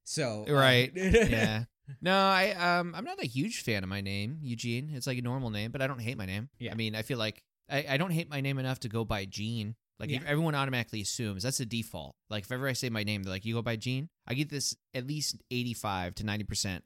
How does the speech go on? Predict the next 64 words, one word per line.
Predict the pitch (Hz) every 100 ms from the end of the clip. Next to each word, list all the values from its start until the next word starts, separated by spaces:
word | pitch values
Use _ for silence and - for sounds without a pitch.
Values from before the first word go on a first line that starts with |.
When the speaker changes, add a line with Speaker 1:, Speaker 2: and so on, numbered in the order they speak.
| 101
Speaker 2:
of | 90
first | - - 98 117
meetings | 92 87 92
with | 92
everyone. | 78 73 - - -
Like, | -
Speaker 1:
And |
Speaker 2:
you're, | 135
I | -
think | -
you're | 170
Speaker 1:
also, | 160
Speaker 2:
the, | 139 117
one | 131
Speaker 1:
uh, | 139
Speaker 2:
of |
the | 127
Speaker 1:
the | 165
Speaker 2:
few. | 147 135
Speaker 1:
older | 170 185 170
the | 139
person | 147 131 - 120
is, | 113
the | 131
more | 127 131
likely | 123 120 131
they're | 120 113
asked | 117 107 - 127
if | 98
you | 117 113
say | 123 101
Gene. | 113 98 80 - -
Speaker 2:
Oh, | 110 87
for | -
sure. | 113 98 82
Speaker 1:
<laughs> | -
If | 143 220 190
Speaker 2:
Yeah. | 117
Speaker 1:
they're, | 185
like, | 180 -
eighty | 151 151
years | 147 139
old, | 131 120
you're |
like, | 107 117 -
"Oh, | 160
so | -
Gene?" | 113 127 156 208 - -
You're | 143 160
like, |
Speaker 2:
Yeah. | 180
Speaker 1:
"No, | 240 190 87 _ _ _ 139
Speaker 2:
And |
Speaker 1:
get | 147
Speaker 2:
my | 170
Speaker 1:
outta | 143
here." | 117 90 -
Speaker 2:
And |
my | 151
reasoning | 262 226 190 170 160
is, | 160 -
it's, | 160 135
first | - 233 -
off, | 120